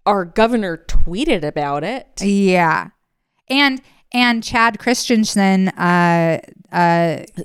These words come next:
Speaker 1: Now says, "Well, this is why we should be arming teachers."
Speaker 2: Yeah, says, "I would have shot that kid." Like, the whole, all of that was just so,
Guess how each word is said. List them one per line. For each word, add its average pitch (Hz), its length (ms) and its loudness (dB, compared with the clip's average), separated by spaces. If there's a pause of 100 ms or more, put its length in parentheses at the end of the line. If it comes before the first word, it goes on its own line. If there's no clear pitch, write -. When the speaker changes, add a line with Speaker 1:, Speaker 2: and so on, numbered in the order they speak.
Speaker 1:
Now 208 260 2
says, 208 300 -2
"Well, 202 200 2
this 208 200 0
is 202 100 -8
why 190 200 2
we 196 140 -2
should 190 180 -6
be 190 180 -4
arming 190 460 2
teachers." 190 600 -4
Speaker 2:
Yeah, 226 200 0
says, 214 320 -2
"I 226 180 2
would 226 120 0
have 170 80 -4
shot 247 440 -2
that - 240 -6
kid." 160 420 0
Like, 190 320 0 (340)
the 208 220 -4
whole, 294 340 0 (100)
all 320 240 2
of 202 100 -2
that 165 220 0
was 180 160 0
just - 260 -2
so, 208 320 0